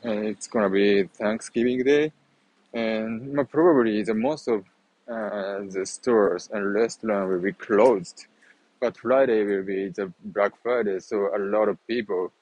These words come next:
uh, going to store and restaurant to buy some, uh, some goods. But I'm not sure if, uh, we can buy good deal or not <laughs> under this situation.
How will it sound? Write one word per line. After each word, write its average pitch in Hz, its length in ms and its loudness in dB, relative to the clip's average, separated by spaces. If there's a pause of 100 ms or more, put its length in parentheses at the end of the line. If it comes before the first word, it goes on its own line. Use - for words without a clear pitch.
(320)
uh, 92 140 -6
going 92 420 -4
to 98 160 -6
store 95 500 -4
and 92 340 -8
restaurant 98 580 -4
to 95 100 -4
buy 87 380 0
some, 92 500 -8 (640)
uh, 90 960 -6
some 90 320 -8
goods. 92 480 -2 (160)
But 92 240 -2
I'm 98 260 0
not 90 140 -2
sure 90 520 -2
if, 87 220 -6 (680)
uh, 98 480 0
we 92 120 0
can 90 240 -2
buy 87 400 -2 (260)
good 85 220 2
deal 95 320 2
or 85 120 -8
not 87 220 -8 (920)
<laughs> - 260 -12
under 104 320 2
this 80 260 -6
situation. - 580 -8